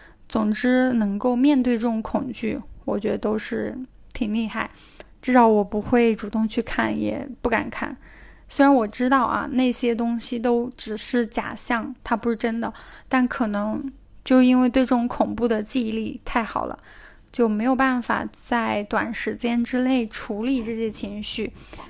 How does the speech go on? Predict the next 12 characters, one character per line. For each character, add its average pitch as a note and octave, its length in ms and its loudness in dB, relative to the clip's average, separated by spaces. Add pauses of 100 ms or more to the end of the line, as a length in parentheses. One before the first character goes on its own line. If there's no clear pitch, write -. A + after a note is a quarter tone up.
(840)
当 C#4 180 4
一 C#4+ 100 8
个 C#4+ 140 4
恐 A#3 240 2
怖 A#3 60 -2
的 B3 100 2
片 B3+ 220 0
段 B3 200 -2
在 B3+ 120 -2
我 A#3 100 -2
脑 A3 220 -4
海 A3+ 340 -4